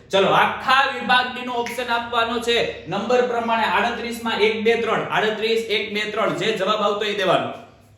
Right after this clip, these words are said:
દરિદ્રનો સમ-, વિરુદ્ધી શું થાય? ઈ કહેવાનું. ભાર્યાનું સમાનાર્થી શું થાય? ઈ કહેવાનું. પછી આમાં વર્તમાનકાળ અન્ય પુરુષ એક વચન.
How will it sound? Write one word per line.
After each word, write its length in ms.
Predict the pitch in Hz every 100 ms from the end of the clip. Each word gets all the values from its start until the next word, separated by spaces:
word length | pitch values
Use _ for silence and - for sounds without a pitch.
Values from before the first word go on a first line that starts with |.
| _ _ _ 151
દરિદ્રનો 840 | 165 214 220 226 226 233 233 - - - -
સમ-, 260 | 202 202
વિરુદ્ધી 320 | 160 202 226 226
શું 220 | 226 233
થાય? 380 | 214 214 214 - - - - - 185
ઈ 120 | 196
કહેવાનું. 480 | 202 180 127 120 120
ભાર્યાનું 840 | 151 202 220 220 233 233 233 220
સમાનાર્થી 600 | 202 214 220 220 226 220
શું 140 | 226
થાય? 160 | 220 202
ઈ 100 | 196
કહેવાનું. 400 | 185 139 123 120 - - - - _ _
પછી 580 | 170 190 208 214 - - - - _ _ _ _ _ _ _ - _ _ -
આમાં 600 | 165 185 - - - - - -
વર્તમાનકાળ 680 | 139 - 214 208 220 220 220
અન્ય 220 | 214 208 -
પુરુષ 280 | 214 220
એક 220 | 202 208 208
વચન. 400 | 202 170 120